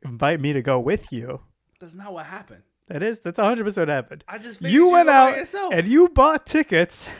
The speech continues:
Speaker 1: and didn't even think about me.
Speaker 2: You're a little loud. Maybe turn yourself down just a smudge it.
Speaker 1: Didn't even think of me.
Speaker 2: Oh, that's better. Yeah, that's much better. Am I loud?
Speaker 1: No, I can't even hear you.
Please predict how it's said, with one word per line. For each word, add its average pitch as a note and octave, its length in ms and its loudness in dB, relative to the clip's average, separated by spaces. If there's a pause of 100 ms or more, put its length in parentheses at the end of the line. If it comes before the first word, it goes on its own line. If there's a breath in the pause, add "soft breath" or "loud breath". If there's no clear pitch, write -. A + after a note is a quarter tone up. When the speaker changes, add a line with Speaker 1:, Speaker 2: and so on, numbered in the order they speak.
(360 loud breath)
Speaker 1:
and D#3+ 200 -4
didn't D#4 240 4 (140)
even F#4 140 2
think F#4 200 -4
about D#3 320 2
me. D3 180 -2 (100)
Speaker 2:
You're D#3+ 120 -16
a - 20 -12
little E3+ 200 -10
loud. A#2 380 -16
Maybe A#2+ 200 -20
turn C3 180 -20
yourself A#2+ 340 -20
down A2 300 -20
just E3+ 460 -20
a D3+ 80 -20
smudge B2+ 400 -20
it. - 140 -20 (1040)
Speaker 1:
Didn't E3+ 340 -14
even C#3+ 320 -12
think A#2 220 -14
of G#2+ 120 -18
me. A#2+ 200 -18 (100)
Speaker 2:
Oh, G2 140 -20
that's G2+ 140 -20
better. A#1+ 300 -20
Yeah, E2+ 280 -20 (220)
that's - 160 -20
much G2 200 -20
better. - 260 -20
Am A#2+ 80 -20
I D3+ 60 -18
loud? A#3 320 -18 (1000)
Speaker 1:
No, E3+ 80 -10
I G3 80 -8
can't F#4 240 -12
even B2 160 -6
hear F3 140 -8
you. D3+ 180 -14